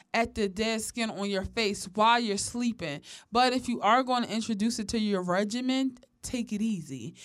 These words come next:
You can't just, like, use it every night off the back. You gotta go, like, every other night, then every two nights, every three nights.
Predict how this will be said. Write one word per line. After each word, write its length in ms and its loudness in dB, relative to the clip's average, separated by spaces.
You 160 4
can't 320 2
just, 180 -4
like, 160 0
use 300 0
it 80 0
every 220 2
night 240 0
off 180 -4
the 80 -18
back. 240 -4
You 80 -4
gotta 240 0
go, 140 -4
like, 260 -4
every 320 -2
other 160 0
night, 400 -4
then 180 -8
every 220 -10
two 220 -8
nights, 360 -8
every 200 -10
three 240 -8
nights. 340 -6